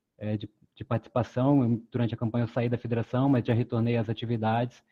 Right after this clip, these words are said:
como membro dessa, dessa federação. E, e é engraçado que a resposta que eu tenho usado pra falar por que eu entrei na política é um pouco da,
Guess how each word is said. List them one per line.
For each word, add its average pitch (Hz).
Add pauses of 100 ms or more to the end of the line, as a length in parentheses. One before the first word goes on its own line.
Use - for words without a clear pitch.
(340)
como 123
membro 123
dessa, 120
dessa 117
federação. 127 (640)
E, 131
e 123
é 135
engraçado 143
que -
a 143
resposta 143
que 151
eu 143
tenho 139
usado 131
pra 120
falar 127
por 127
que -
eu 151
entrei 131
na 127
política 131
é 147
um 139
pouco 147
da, 139